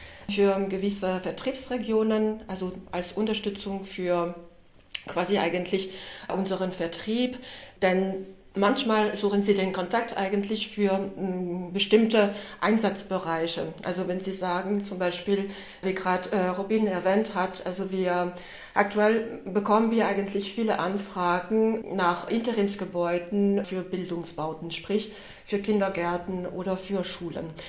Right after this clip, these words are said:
Und da können wir zum Beispiel auch sehr gut durch, also mit HubSpot, durch Marketingkampagnen unseren Vertrieb unterstützen. Also das heißt, wir können eigentlich E-Mail-Kampagnen generieren.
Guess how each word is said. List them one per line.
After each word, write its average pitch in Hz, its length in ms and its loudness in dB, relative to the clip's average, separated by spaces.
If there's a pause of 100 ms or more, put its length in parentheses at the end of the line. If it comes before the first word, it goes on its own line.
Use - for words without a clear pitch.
(280)
Und 185 460 0
da 208 80 4
können 226 340 6
wir 233 240 4
zum 214 220 -2
Beispiel 190 420 2
auch 202 200 2
sehr 214 280 2
gut 208 480 -2
durch, 202 380 0 (100)
also 175 320 2
mit 185 240 -2
HubSpot, - 580 0 (420)
durch 196 280 4
Marketingkampagnen 202 1080 2
unseren 196 360 0
Vertrieb 208 540 -4
unterstützen. 254 680 -2 (500)
Also 196 140 4
das 196 180 6
heißt, 196 240 6
wir 208 120 4
können 202 240 4
eigentlich 190 640 0
E-Mail-Kampagnen 220 800 4
generieren. 208 640 4